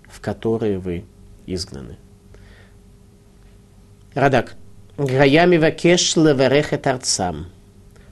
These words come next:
Пророк желал благословить землю, в которой проживает еврейский народ в изгнании. Обратите внимание, иудаизм предписывает нам быть законопослушными и лояльными гражданами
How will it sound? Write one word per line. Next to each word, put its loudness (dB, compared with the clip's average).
Пророк 0
желал 0
благословить -2
землю, -4
в -20
которой -2
проживает -6
еврейский -8
народ -10
в -6
изгнании. -8
Обратите -6
внимание, -4
иудаизм 2
предписывает -2
нам -4
быть -6
законопослушными 0
и 0
лояльными 2
гражданами -2